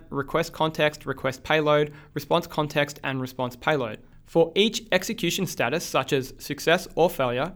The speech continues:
you can choose one of four destinations. That can be another Lambda function, it can be S N S, S Q S, or Event Bridge.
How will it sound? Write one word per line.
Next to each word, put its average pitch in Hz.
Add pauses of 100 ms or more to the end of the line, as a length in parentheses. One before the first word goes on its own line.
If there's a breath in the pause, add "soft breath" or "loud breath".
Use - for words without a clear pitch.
you 180
can 202
choose 156
one 143
of 190
four 143
destinations. 143
That -
can 135
be 131
another 135
Lambda 143
function, 190 (240 loud breath)
it -
can 131
be 127
S 160
N 170
S, 165 (160)
S 160
Q 160
S, 170 (120)
or 170
Event 165
Bridge. 123